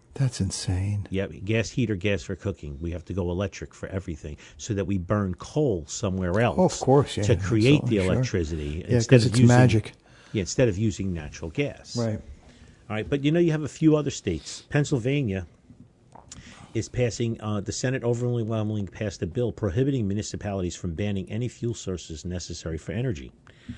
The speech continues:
Speaker 2: New York City, of course, is banning gas hookup for new and commercial residential buildings, of course.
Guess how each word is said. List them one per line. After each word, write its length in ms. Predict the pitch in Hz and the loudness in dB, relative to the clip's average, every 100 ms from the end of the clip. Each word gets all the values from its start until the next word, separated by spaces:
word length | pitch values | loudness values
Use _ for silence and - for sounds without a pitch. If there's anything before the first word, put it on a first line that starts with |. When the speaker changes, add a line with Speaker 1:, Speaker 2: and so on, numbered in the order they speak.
| - 80 - _ _ - - 147 - - - - | -16 -20 -20 _ _ -20 -10 -10 -10 -18 -10 4
Speaker 2:
New 140 | 151 | 8
York 220 | 147 135 | 8 6
City, 380 | - 170 160 131 | 6 8 8 6
of 160 | 123 - | 2 2
course, 320 | 120 117 - | 4 4 4
is 80 | 98 | 2
banning 360 | 120 110 110 | 4 4 4
gas 260 | 98 107 - | 2 0 2
hookup 380 | 98 - 110 - | -2 0 -2 0
for 120 | 101 | 0
new 180 | 95 98 | 2 2
and 80 | |
commercial 420 | 92 95 90 - 90 | 0 -2 -2 -2 -4
residential 500 | 82 78 76 71 71 | -4 -4 -10 -10 -10
buildings, 360 | 69 69 82 | -10 -6 -6
of 140 | 80 - | -8 -8
course. 280 | 80 87 | -6 -6